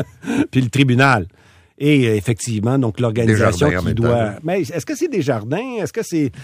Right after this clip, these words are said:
Speaker 1: tu sais, c'est, faut, faudrait faire attention parce que là, peut-être, on est en train de trouver quelqu'un pour porter le chapeau, là.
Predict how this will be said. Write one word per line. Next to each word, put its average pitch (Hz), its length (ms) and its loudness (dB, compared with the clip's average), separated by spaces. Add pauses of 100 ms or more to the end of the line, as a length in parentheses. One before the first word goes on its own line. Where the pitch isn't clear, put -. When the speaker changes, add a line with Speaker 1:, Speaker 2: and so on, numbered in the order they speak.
(200)
Speaker 1:
tu 220 120 -6
sais, 247 40 -4
c'est, 135 160 -6
faut, 151 120 -10
faudrait 156 320 -2
faire 294 160 -4
attention 156 500 0
parce 156 140 -2
que 165 100 -2
là, 233 160 -2
peut-être, 214 320 -2
on 147 160 2
est 147 160 0
en 147 120 2
train 196 120 -4
de - 60 -4
trouver 165 240 -2
quelqu'un 175 320 0
pour 165 160 -10
porter 151 240 -2
le 196 80 -4
chapeau, 208 440 -4
là. 160 300 0